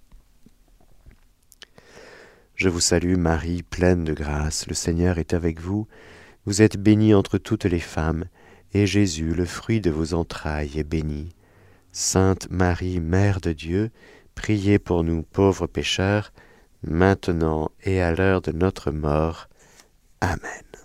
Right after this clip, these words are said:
Pour ceux qui suivent, nous sommes dans les paragraphes mille neuf cent quarante-neuf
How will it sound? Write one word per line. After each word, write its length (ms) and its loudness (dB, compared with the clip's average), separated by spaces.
Pour 200 -4
ceux 120 -2
qui 140 -6
suivent, 420 4
nous 120 0
sommes 420 4
dans 380 4
les 420 4
paragraphes 640 -2
mille 240 0
neuf 160 2
cent 240 -2
quarante-neuf 960 0